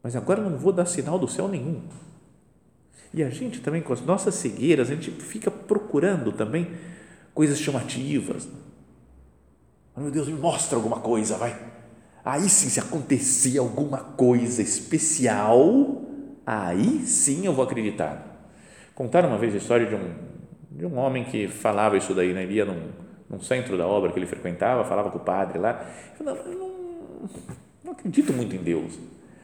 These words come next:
Mas quando acontecer alguma coisa chamativa, que fica evidente que Deus existe, aí eu vou acreditar." E parece que o cara foi uma vez, tava num carro, viajando,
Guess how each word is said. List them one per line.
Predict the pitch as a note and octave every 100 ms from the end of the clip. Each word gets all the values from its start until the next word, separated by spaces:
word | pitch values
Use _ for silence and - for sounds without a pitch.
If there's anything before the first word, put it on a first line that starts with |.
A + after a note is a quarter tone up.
| -
Mas | - G#2 - - -
quando | - F4 B3+
acontecer | - - A#2+ - G2+ G2+ - G2 F2+
alguma | E2+ F2 D#3+ A#3+ G3 -
coisa | - A#2+ G#2+ F#2+ F2+ E2+ G#2+ A2 - - - -
chamativa, | - D#3 D#3 C3 - E3 E3+ F3 F#3+ G#3 G#3 - - - -
que | -
fica | - C#3
evidente | C#3 C#3 A#2 F#2+ D3 E3+ -
que | -
Deus | B2 B2+
existe, | G#2+ F#2 F#3 D3+
aí |
eu | B2
vou | A2
acreditar." | A#2 G#2 F#2+ - - - - - - - _ _ _ _ - -
E |
parece | - D3+ D#3+
que | -
o |
cara | - E3
foi | - -
uma | C#3 A2+
vez, | A#2+
tava | A#2+ A#2+
num | A2+
carro, | F#2 A2 - D3+ - - - -
viajando, | B2 G2 F#2 A2+ C#3